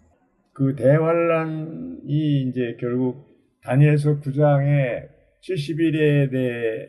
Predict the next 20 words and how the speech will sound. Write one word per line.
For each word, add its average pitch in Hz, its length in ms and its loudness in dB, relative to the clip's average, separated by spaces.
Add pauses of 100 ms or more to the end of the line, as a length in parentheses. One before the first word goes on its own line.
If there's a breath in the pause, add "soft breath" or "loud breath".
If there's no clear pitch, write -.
어, - 220 -6
칠십 156 420 -6
일을 139 520 2
이해를 131 400 2
해야 139 220 6
이제 104 440 -10
아는데 107 640 -6 (560 soft breath)
구 143 80 -10
장 147 220 4
이십오, 143 420 2
이십육, 131 460 -4
이십칠 127 320 -6 (240)
이렇게 113 240 -10
보면은 113 480 -8
이제 101 360 -6 (500 loud breath)
구약 147 280 4
시대 139 560 -2
육십구 143 520 0
일에는 127 360 -2
지나갔고 120 1080 -8